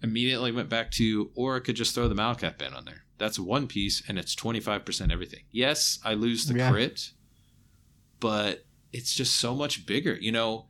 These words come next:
Speaker 2: Procs don't benefit from crit.
Speaker 1: Exactly. And so it was just, it was this thing where it was like, that, that,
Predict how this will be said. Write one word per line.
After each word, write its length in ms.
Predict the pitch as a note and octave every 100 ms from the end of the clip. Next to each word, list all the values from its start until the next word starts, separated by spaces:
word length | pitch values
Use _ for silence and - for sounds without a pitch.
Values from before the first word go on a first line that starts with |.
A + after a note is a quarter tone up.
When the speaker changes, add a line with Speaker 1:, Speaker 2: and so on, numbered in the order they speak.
| - -
Speaker 2:
Procs 340 | C3+ A#2+ -
don't 200 | C#3+ B2
benefit 380 | A#2 A#2+ B2+ A#2+
from 160 | C3
crit. 420 | A#2+ A#2+ A2 A#2+ D#3+
Speaker 1:
Exactly. 540 | D3+ F#3 A#3 - - -
And 160 | C3 C3
so 260 | E3 D#3
it 40 | D3
was 120 | C#3
just, 500 | - D#3 - - - - - - -
it 80 |
was 160 | D3 C#3
this 160 | D3 -
thing 280 | D3+ F3
where 100 | D#3+
it 60 | B2
was 160 | A2+ -
like, 340 | A2 G#2+ - - - - - - - -
that, 380 | C#3 D3+ - -
that, 240 | B2 A2